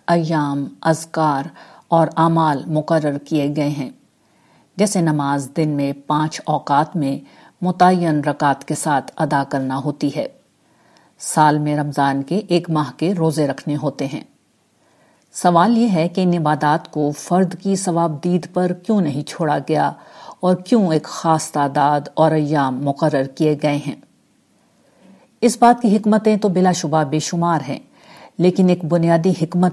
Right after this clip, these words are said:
یہ ہے کہ عبادات نفس انسانی کی تربیت کا ایک ذریعہ بھی ہیں۔ انسانی نفس کو اگر کسی قواعد و ضوابط کی عادت نہ ڈالی جائے تو وہ بے لگام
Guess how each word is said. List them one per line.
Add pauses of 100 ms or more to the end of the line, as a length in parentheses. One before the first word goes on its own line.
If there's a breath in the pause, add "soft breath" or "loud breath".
یہ
ہے (460 loud breath)
کہ
عبادات (420 loud breath)
نفس
انسانی
کی
تربیت
کا
ایک
ذریعہ
بھی
ہیں۔ (920 soft breath)
انسانی
نفس
کو
اگر (100)
کسی
قواعد
و
ضوابط
کی
عادت
نہ
ڈالی
جائے (440 loud breath)
تو
وہ
بے
لگام